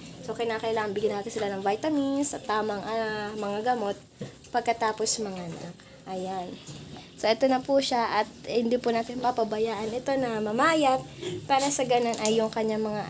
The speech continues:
anak ay talagang magiging malalaki. So, sa fa-, fifth day po nila, nitong mga bake na to, tuturuan po natin, ah, ayan, ah, tuturuan po natin silang, ah, kumain. So, magtutunaw po tayo ng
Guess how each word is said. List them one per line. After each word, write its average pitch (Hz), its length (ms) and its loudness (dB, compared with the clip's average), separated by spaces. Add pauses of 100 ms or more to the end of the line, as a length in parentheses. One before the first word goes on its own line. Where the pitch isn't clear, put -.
anak 269 320 6
ay 220 400 4
talagang 220 320 2
magiging 208 480 -2
malalaki. 190 560 -6 (640)
So, 277 240 4
sa 277 220 4
fa-, 262 180 6
fifth 349 460 4
day 262 260 6
po 311 240 4
nila, 269 480 6
nitong 247 300 0
mga 233 240 0
bake 277 180 2
na 311 140 2
to, 233 320 8 (320)
tuturuan 277 480 2
po 269 160 2
natin, 247 340 4 (140)
ah, 208 340 0 (140)
ayan, 240 160 0 (560)
ah, 220 160 4
tuturuan 269 400 6
po 285 160 4
natin 254 480 6
silang, 254 640 6 (480)
ah, 208 320 4 (340)
kumain. 262 640 8 (220)
So, 220 240 0
magtutunaw 247 560 4
po 254 100 4
tayo 240 320 8
ng 220 260 4